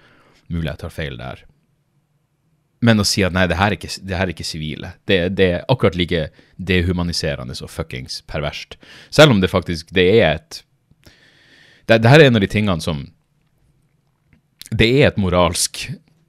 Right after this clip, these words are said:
det er et moralsk, eh, det er moralsk forskjell på det å, jeg vet ikke, jeg, jeg har egentlig ikke tenkt igjennom det her s-, så nøye, men det,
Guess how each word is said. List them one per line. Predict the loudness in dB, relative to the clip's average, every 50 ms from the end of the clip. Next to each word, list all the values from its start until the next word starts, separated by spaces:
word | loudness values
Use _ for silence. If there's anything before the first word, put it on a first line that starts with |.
| _ _ _ _ _ _ -6
det | -2 0 0
er | 0 2
et | 0
moralsk, | 2 2 4 4 2 0 -2 -6 -10 -10 -12 -16 -20 -20 -20 _ -16
eh, | -14 -12 -12 -12 -12 -14 -14 -16 -16 -16 -18 -18 -18 _
det | -2 2 2
er | 4 4
moralsk | 4 4 2 0 -2 -6 -10
forskjell | -10 -10 -10 -6 -6 -6 -6 -6 -8
på | -12 -10 -10
det | -8 -8 -8
å, | -10 -12 -14 _ _ _ _ _ _ _ _ _ _ _ _ _ _ _ _ _ _ _ _ _ _ _ _ _ _ _ _ _ _ _ _ _ _ _ _ _ _ _ _ _ _
jeg | -6 -4 -2 -2
vet | -2 -4
ikke, | -4 -6
jeg, | -6 -4
jeg |
har | -2 -2 -4
egentlig | -4 -4 -8
ikke | -10 -10 -10
tenkt | -10 -10 -8 -6
igjennom | -6 -4 -6 -6 -6
det | -8 -8
her | -10 -10
s-, | -12 -16 -18 -18 -18
så | -16 -12 -8 -6 -6
nøye, | -4 -4 -4 -4
men | -4 -6
det, | -6